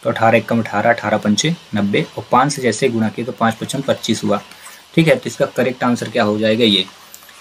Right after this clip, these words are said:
तो इसी से related एक question देता हूँ कि बहत्तर किलोमीटर प्रति घंटे को, किलोमीटर प्रति घंटे को मीटर per second में convert करके इसका answer comments करें। तब तक हम करते हैं question नंबर फ़ाइव।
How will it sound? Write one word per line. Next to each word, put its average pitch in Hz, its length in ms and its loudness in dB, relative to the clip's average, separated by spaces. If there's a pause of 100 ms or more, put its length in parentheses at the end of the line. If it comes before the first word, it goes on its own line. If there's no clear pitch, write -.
(400)
तो 156 180 8 (1160)
इसी 165 220 4
से 160 100 2
related 147 320 4
एक 147 260 0
question 151 300 4
देता 120 240 2
हूँ 135 140 -4
कि - 100 -4
बहत्तर 120 460 2
किलोमीटर 123 440 0
प्रति 110 220 0
घंटे 104 280 2
को, 117 160 -4 (600)
किलोमीटर 113 380 4
प्रति 123 220 2
घंटे 101 320 -2
को - 120 -10 (500)
मीटर 117 240 4
per 127 160 0
second 120 280 0
में 127 140 0
convert 110 360 2
करके 107 300 -4 (180)
इसका 117 220 -4
answer 110 240 -2
comments 98 260 0
करें। 104 240 -6 (280)
तब 113 200 0
तक 135 120 2
हम 127 100 -6
करते 113 240 -2
हैं 120 60 -2
question 117 220 -4
नंबर 110 120 -2
फ़ाइव। 98 260 0